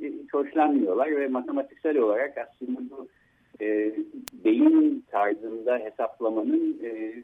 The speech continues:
çok önemli, e, limitasyonları olacağı.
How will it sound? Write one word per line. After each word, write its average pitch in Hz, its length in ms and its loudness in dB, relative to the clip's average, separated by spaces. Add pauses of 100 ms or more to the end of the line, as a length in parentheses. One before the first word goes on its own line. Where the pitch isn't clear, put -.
(140)
çok 131 200 -4
önemli, 120 580 -2 (220)
e, 110 40 -6 (580)
limitasyonları 120 880 2
olacağı. 101 580 0